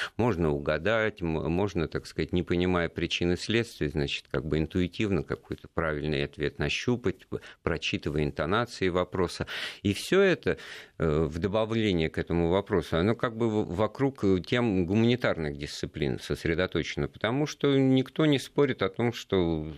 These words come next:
суть образования математики, знаний физики, там, и химии — это решение задач, это лабораторные задания, там всё, в общем-то,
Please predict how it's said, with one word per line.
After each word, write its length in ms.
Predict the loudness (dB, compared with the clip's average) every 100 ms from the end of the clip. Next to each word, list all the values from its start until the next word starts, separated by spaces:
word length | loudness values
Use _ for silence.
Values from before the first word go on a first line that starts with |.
| -6 0
суть 200 | 0 0
образования 800 | -2 0 2 4 4 4 2
математики, 1120 | 2 2 2 2 2 2 2 0 -6 -6 -2 -2
знаний 560 | 0 0 2 0 -2
физики, 560 | -2 -2 0 -2 -4 -8
там, 240 | -2 -2
и 40 | 0
химии — 320 | 0 2 2
это 140 | 0
решение 440 | -2 0 0 2 2
задач, 420 | 2 0 -2 -4
это 120 | -4
лабораторные 920 | -2 0 0 0 -2 0 2 0 0 0
задания, 480 | 0 2 2 0
там 260 | 0 -2 -4
всё, 260 | -2 -2 -2
в 160 | -4
общем-то, 420 | -8 -6 -4 -4